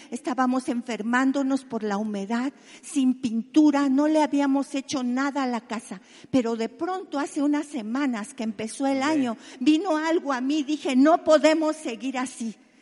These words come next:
Speaker 1: Y tomé a mis hijos, tomé a mi esposo y les dije, "Dios me está hablando, nos tenemos que salir de esto, tenemos que levantarnos de esto".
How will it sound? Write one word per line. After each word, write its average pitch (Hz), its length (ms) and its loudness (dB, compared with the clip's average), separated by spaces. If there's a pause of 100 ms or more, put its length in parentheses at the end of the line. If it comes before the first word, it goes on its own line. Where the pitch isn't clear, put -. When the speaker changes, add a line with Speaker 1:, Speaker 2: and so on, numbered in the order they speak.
(140)
Speaker 1:
Y 302 180 6
tomé 277 320 6
a 349 80 2
mis 330 300 0
hijos, 302 440 -2
tomé 226 300 -4
a 285 80 2
mi 277 140 2
esposo 254 420 -6
y 247 40 -4
les 220 200 -4
dije, 247 240 2
"Dios 302 360 2
me 302 100 2
está 285 300 -2
hablando, 240 560 -2 (280)
nos 277 220 4
tenemos 339 560 6
que 294 160 -6
salir 262 720 0
de 233 220 -2
esto, 220 300 -6 (220)
tenemos 330 500 0
que 392 140 -4
levantarnos 254 1120 0
de 233 260 4
esto". 247 380 -2